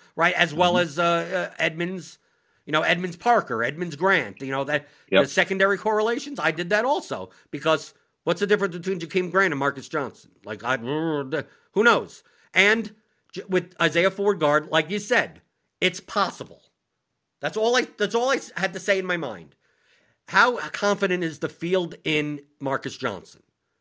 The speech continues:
Speaker 1: How is, how confident is the field in Christian Blake? Uh, is that the sa-, it, that should be the same confidence as people should have in Jakeem Grant playing the slot for the Dolphins. Yet,
Speaker 2: Right.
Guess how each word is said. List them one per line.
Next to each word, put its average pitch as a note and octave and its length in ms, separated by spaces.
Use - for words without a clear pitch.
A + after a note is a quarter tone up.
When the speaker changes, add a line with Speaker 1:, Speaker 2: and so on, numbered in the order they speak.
Speaker 1:
How F#3 260
is, G#3 200
how G3+ 160
confident F3 760
is C#3+ 180
the D#3+ 80
field D#3+ 420
in C#3+ 120
Christian C#3 460
Blake? - 420
Uh, D3+ 120
is D#3+ 180
that F3+ 140
the - 80
sa-, - 200
it, F3 220
that F#3+ 200
should C#4+ 220
be A#3 80
the E3 100
same F#3 180
confidence F3+ 400
as D#3 120
people F#3 240
should F3 160
have F3 120
in E3+ 80
Jakeem D#3+ 380
Grant G3 300
playing D3+ 240
the C#3 40
slot D#3+ 460
for C3+ 80
the C#3+ 60
Dolphins. C#3+ 640
Yet, E3+ 260
Speaker 2:
Right. - 160